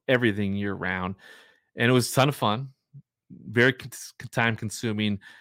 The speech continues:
And once, you know, once my time was, was maxed, I, I've just focused on fantasy football from probably two thousand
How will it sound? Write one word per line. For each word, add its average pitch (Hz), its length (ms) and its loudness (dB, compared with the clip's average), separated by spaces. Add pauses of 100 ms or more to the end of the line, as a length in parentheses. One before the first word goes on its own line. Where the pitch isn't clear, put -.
(160)
And 117 160 -2
once, 120 600 0
you 110 100 -4
know, 85 120 -4
once 101 440 -6 (220)
my 98 180 -6
time 98 540 -2 (180)
was, 95 280 -8
was 98 180 -6
maxed, 104 580 0 (380)
I, 92 220 -2 (180)
I've 90 260 -6
just - 240 -10
focused 104 360 -2
on 117 120 2
fantasy 98 600 -2 (120)
football 107 500 -2
from 98 320 -2 (420)
probably 110 480 2
two 113 320 -6
thousand 95 800 -2